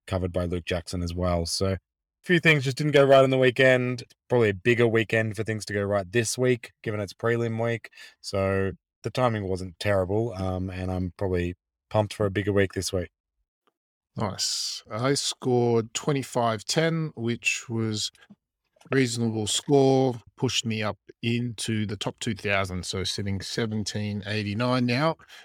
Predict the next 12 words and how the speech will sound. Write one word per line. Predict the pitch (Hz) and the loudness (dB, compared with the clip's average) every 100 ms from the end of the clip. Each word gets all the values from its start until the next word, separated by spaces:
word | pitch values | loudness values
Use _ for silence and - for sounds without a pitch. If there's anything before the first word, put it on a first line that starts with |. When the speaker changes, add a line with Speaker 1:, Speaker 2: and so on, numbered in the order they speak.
| _ | _
Speaker 2:
And | 107 101 | -2 0
as | 104 98 | 0 0
you've | 127 120 | -2 -2
been | 117 | -4
telling | - 117 110 | -2 -2 -2
me | 107 107 | -4 -4
for | 98 - 101 | -6 -6 -4
weeks, | 101 131 127 - - 110 | -2 -4 -4 -6 -6 -6
the | 107 107 101 101 101 | -4 -2 -2 -4 -6
th-, | 98 - - _ | -8 -14 -18 _
cutoff | - - 117 101 - - | -4 0 2 0 -4 -12
between | 98 - 104 98 98 95 | -12 -6 -4 -4 -6 -8